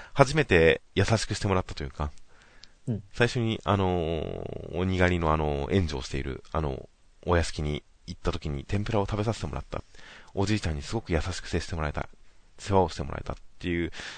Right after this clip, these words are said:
Speaker 1: あそこで人のぬくもりに触れて心ほだされてみたいな、そこのことですからね、要するに。
Speaker 2: そうだね。
Speaker 1: だからこれも結局同じですからね。守りたい人のことを考えて集中力を高めてる形ですからね。
Speaker 2: なるほど。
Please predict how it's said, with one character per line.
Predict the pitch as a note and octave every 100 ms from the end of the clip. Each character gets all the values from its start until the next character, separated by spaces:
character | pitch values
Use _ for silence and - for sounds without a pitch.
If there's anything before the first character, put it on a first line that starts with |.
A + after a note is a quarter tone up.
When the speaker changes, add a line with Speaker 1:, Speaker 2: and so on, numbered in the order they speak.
| -
Speaker 1:
あ | A2+
そ | A#2
こ | C#3
で | C3 B2+ A#2
人 | -
の | B2
ぬ | A#2
く | A2+
も | A#2
り | A2
に | G#2+
触 | - B2+
れ | B2+
て | C#3+ C3+
心 | - A2+ A2
ほ | G#2+
だ | G#2
さ | A2
れ | F#2+
て | G2
み | F2+
た | D#2
い | C#2+
な、 | C#2 - - - - - -
そ | - - -
こ | D#3+
の | D3
こ | A#2
と |
で | G#2+
す | -
か |
ら | C2+
ね、 | C2+
要 |
す | -
る | C#2
に。 | C#2 - - - - - -
Speaker 2:
そ | - D3
う | -
だ | C3
ね。 | A#2+ - - - - -
Speaker 1:
だ | A#2+
か | G2
ら |
こ | - D#3
れ |
も | D3+
結 | D3 B2+
局 | C3 A#2 A#2+ F#2+ -
同 | G#2+
じ | G#2
で | G#2
す | -
か |
ら | D2
ね。 | D2 - - - - - -
守 | F#2 A2+
り | B2+
た | B2+
い | F#2+
人 | F2+
の | E2+
こ |
と | F2+ F2+
を |
考 | F#2+ F#2 F2+
え |
て | D#2
集 | - F#2+
中 | F2+
力 | D2 C2+
を |
高 | - D#2+
め |
て | D2
る | -
形 | A#1+ C#2
で | C#2
す |
か | -
ら | -
ね。 | - - - - - - - -
Speaker 2:
な | A#2+ F#3
る |
ほ | E4
ど。 | G#4